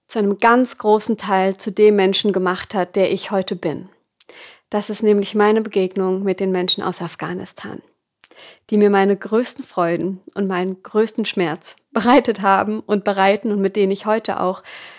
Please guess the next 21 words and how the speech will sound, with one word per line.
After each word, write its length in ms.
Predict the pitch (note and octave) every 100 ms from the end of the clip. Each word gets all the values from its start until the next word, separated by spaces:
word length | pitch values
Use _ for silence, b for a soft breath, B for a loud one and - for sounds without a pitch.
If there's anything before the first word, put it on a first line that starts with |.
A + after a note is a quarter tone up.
| B B
vielleicht 320 | - G#3 G3+
sogar 240 | A3 G#3 G#3+
die 80 | A3+
meiste 560 | G#3+ G#3+ G#3 G#3 G3
Zeit 500 | F#3+ G#3 F3+ F3+ - _ _
von 180 | G#3 F#3+
allen 240 | G3+ G3
Menschen 320 | F#3 F3+ -
mit 120 | E3+
verbringe. 560 | - F#3 - E3+ E3+ F#3+ _ _ _ _ _ _ _ -
Darum 220 | G3+ G#3
möchte 220 | G#3 G#3
ich 80 | G#3
dir 120 | F#3+
heute 220 | G3 G3
gerne 300 | F#3 F3+ F#3
einfach 300 | G#3 G#3 A3
ein 120 | G3+
bisschen 300 | G3 G#3 A3+
daraus 300 | G#3 G3+ G3+
erzählen, 460 | G3+ - - C4+ C4+